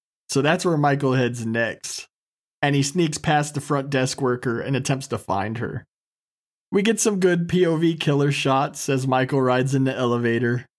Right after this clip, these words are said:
And soon after getting off the elevator, he's stopped by security,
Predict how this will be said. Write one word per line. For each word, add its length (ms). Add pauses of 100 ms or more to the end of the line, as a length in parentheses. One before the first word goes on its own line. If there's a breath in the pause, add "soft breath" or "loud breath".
(280)
And 160
soon 240
after 280
getting 280
off 200
the 120
elevator, 520
he's 180
stopped 300
by 100
security, 920